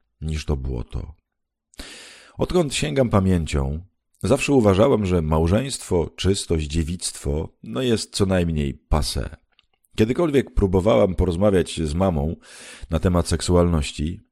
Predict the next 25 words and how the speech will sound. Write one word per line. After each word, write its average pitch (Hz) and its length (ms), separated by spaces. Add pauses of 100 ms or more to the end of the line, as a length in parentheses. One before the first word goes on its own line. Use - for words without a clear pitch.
zawsze 120 360
słyszałam: 87 680
„Zasady, 104 840 (100)
seks - 360
jest 78 200
tylko 85 300
drogą 80 400
przez 85 220
mękę, 113 380
żeby 73 180
mieć 80 220
dzieci” 95 680
i 80 140
tym 80 240
podobne 64 460
frazesy. - 560 (1080)
Nie 101 80
miałam 170 220
pojęcia, 104 680
dlaczego 107 440
te - 260
zasady 78 720 (240)
są 85 200
takie 85 240
ważne, 67 480